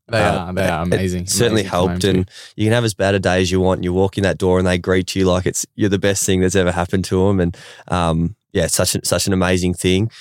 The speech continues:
Speaker 2: Obviously, you said it was a little bit of a, like, a little impulse pur-, not an impulse purchase,
Speaker 1: Yeah,
Speaker 2: but you know
Speaker 1: it's,
Speaker 2: what I'm saying.
Speaker 1: yeah.
Speaker 2: And,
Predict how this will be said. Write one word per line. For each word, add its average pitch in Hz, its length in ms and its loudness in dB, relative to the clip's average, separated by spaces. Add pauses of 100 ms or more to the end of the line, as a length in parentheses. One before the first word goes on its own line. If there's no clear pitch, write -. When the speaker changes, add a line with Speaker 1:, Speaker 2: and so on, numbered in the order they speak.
(640)
Speaker 2:
Obviously, 110 240 2
you 104 40 2
said 104 140 2
it 95 80 0
was 101 140 2
a 98 100 2
little 107 240 2
bit 104 140 2
of 95 80 0
a, 98 160 2 (460)
like, 101 120 -8
a 104 60 -2
little 101 160 4
impulse 101 440 0
pur-, 101 260 0
not 110 180 2
an 92 100 2
impulse 92 300 0
purchase, 98 340 0
Speaker 1:
Yeah, 143 60 0
Speaker 2:
but 113 80 -2
you 117 80 2
know 117 100 4
Speaker 1:
it's, 98 60 2
Speaker 2:
what 90 80 2
I'm 98 80 -2
saying. 101 400 2
Speaker 1:
yeah. 101 60 4
Speaker 2:
And, 98 180 0